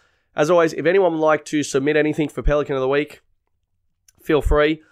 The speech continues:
Um, that was a good one. I mean, that was instant karma. Um, I mean, uh, it just goes to show, just 'cause you've had two lessons, um, you know, it's like Qui-Gon Jinn said in Star Wars,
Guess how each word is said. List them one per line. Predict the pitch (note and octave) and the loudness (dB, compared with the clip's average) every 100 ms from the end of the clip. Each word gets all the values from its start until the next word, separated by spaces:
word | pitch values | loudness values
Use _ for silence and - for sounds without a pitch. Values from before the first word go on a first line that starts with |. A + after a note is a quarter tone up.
| _ _ _ - | _ _ _ -10
Um, | B2+ B2 A#2+ | -4 -4 0
that | F#3 | 0
was | F3 B2+ | 0 -4
a | |
good | C#3 B2+ | -4 -2
one. | A2 F#2+ | -2 -2
I | B2+ | 0
mean, | C#3+ | 0
that | E3+ G3+ | 0 0
was | D3 - | -2 -4
instant | E3+ D#3 - D3 - | -2 -2 -2 -4 -2
karma. | D3 C3+ C3+ C3+ C3+ - _ _ _ _ _ | 0 2 2 2 0 -6 _ _ _ _ _
Um, | B2 A#2+ A#2+ A#2+ - | -4 0 0 -4 -4
I | C#3+ | 0
mean, | D3 C#3 - | 0 0 -6
uh, | C3+ C3 - | -10 -10 -10
it | E3 | -6
just | C#4+ - | -6 0
goes | A#3+ F3+ | 0 0
to | C#3 | -2
show, | D#3+ | 0
just | B2+ G3+ - | 0 0 -2
'cause | A3 | -4
you've | F3+ | -2
had | D#3+ D3+ | -2 -2
two | - E3+ | 2 2
lessons, | C#3+ D#3 C#3 A2 A#2 - _ _ _ _ _ - | 2 0 -4 -8 -10 -16 _ _ _ _ _ -6
um, | B2+ B2 B2 A#2+ A#2+ | -2 0 0 -2 -4
you | D#3 | -2
know, | C#3+ | 0
it's | C#3 | 0
like | G3 F#3 | -2 -2
Qui-Gon | - F3+ E3 D#3 A#2+ | 0 0 2 0 0
Jinn | D3+ D#3+ | -2 0
said | C#3+ | -2
in | A#2+ | -4
Star | A2+ - C3+ C3+ | -6 0 2 2
Wars, | A2 - - | 0 -6 -12